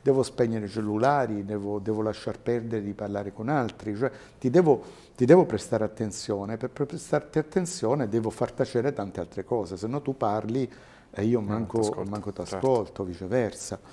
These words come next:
Speaker 1: Quindi c'è bisogno di fare questa cosa. E la parola,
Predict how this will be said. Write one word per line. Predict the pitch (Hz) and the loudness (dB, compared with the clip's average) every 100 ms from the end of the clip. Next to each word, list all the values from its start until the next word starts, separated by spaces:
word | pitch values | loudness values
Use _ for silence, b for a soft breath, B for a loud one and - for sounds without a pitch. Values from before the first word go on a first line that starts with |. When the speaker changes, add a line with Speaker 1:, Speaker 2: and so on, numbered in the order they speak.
| B B B - | B B B 0
Speaker 1:
Quindi | 143 104 | 0 0
c'è | - 185 | 6 6
bisogno | 143 120 104 139 110 101 | 8 2 2 2 2 -4
di | 95 | -8
fare | - 101 95 | -4 -4 -2
questa | 95 - 104 | -6 -6 -8
cosa. | 98 92 110 - B B B B B - | -6 -4 -6 -8 B B B B B 6
E | 180 185 | 10 10
la | 113 160 | 10 8
parola, | 170 160 120 95 98 123 | 8 8 8 6 2 0